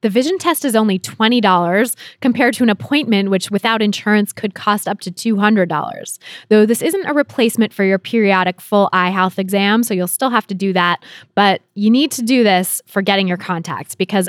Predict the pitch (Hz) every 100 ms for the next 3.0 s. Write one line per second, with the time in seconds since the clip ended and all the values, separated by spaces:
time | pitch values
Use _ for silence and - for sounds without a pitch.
0 | - 233 277 302 - 220 - 208 196 190
1 | 180 - - - _ 214 214 214 208 240
2 | 214 185 196 190 185 185 175 226 262